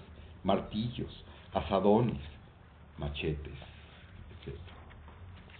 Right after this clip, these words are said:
Instrumentos de la mejor calidad y que ya no era preciso importar con las desventajas inherentes a toda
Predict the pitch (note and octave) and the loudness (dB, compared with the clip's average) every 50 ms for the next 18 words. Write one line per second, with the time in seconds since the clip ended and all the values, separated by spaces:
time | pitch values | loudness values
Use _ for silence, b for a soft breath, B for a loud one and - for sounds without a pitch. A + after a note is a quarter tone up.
0 | B B B B B B B - - - - - A2 G#2+ - - - A#2+ B2 A#2 | B B B B B B B -16 -18 -16 -2 2 4 4 4 6 10 10 12 10
1 | A2 - A2 G#2 A2 G2 F2+ F2+ F2 - G2+ F#2+ F#2 - - G2 F2 E2+ E2+ F2 | 10 8 4 4 4 4 4 4 4 4 4 4 4 4 2 2 2 2 2 4
2 | F2 F2+ F2+ F2 E2+ - - E2+ D#2+ D#2 F#2+ F#2+ F#2 F2+ F2 F2 F2 E2+ F2 F2+ | 4 4 4 2 0 -2 -2 -4 0 2 4 4 6 4 4 2 2 2 2 4
3 | F2+ F2 D#2+ D2+ D2 D2 - D#2+ D#2+ D2+ D2+ F2 F2 - - F#2 F2+ F2 F2 F2+ | 4 2 2 0 0 -2 -2 -2 -2 -2 -2 -4 -4 -4 -2 -2 -2 -2 -2 -2
4 | E2+ D#2+ - - - F2 F#2 F#2 - B B B B B B B - - - - | -2 -2 -2 0 2 2 2 2 -2 B B B B B B B -16 -6 0 2
5 | G2+ F#2+ F2+ E2+ D#2 D2+ E2+ D2 - - D#2+ D#2+ D#2 - F2 E2 - - D2 D2 | 4 4 4 2 2 0 -2 -2 -2 -2 -2 0 0 0 0 0 0 -2 -4 -4
6 | - D#2 D#2 D2+ D2 D#2 D#2+ E2 E2 - - - D#2 D2 - - - - - - | -2 0 0 2 2 2 0 0 -4 -6 -8 -8 -8 -8 -8 -12 -14 -12 -10 -10
7 | D#2 - - - F#2+ F2+ F#2 F#2+ G2 | -10 -6 0 4 4 4 4 2 -2